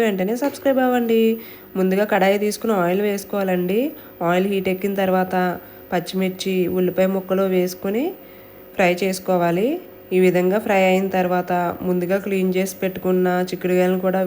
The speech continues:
వేసుకుని ఫ్రై చేసుకోవాలండి. ఇలా రెండు నిమిషాల పాటు మగ్గిన తర్వాత టమాటాలను కూడా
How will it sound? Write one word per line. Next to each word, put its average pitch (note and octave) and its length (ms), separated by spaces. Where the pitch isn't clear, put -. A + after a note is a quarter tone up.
వేసుకుని F3+ 520
ఫ్రై F#3 180
చేసుకోవాలండి. F3 840
ఇలా F#3 160
రెండు F#3+ 160
నిమిషాల F#3 420
పాటు F#3+ 240
మగ్గిన F3 320
తర్వాత E3+ 400
టమాటాలను F3+ 500
కూడా F#3+ 140